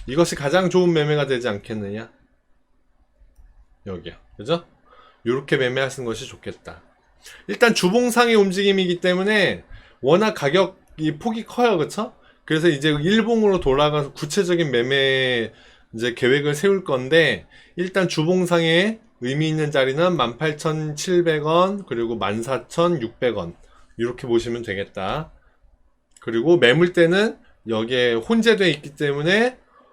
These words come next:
어, 주가가 위로 출렁-, 위로 아래로 출렁출렁 하는 게 결코 이상해 보이지 않는다.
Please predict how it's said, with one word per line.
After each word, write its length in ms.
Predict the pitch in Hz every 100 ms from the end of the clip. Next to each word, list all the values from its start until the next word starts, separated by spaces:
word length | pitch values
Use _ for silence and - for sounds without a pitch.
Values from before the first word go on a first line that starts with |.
| - _ -
어, 380 | 107 98 95 92
주가가 500 | - 147 156 165 196
위로 300 | 139 135 147
출렁-, 360 | 170 185 170
위로 260 | 113 139 156
아래로 280 | 143 139 139
출렁출렁 640 | - 196 190 185 170 165
하는 260 | 175 170 165
게 180 | 185 185
결코 400 | 139 127 - 135
이상해 320 | 117 139 123
보이지 260 | 113 104 101
않는다. 460 | 92 87 82 80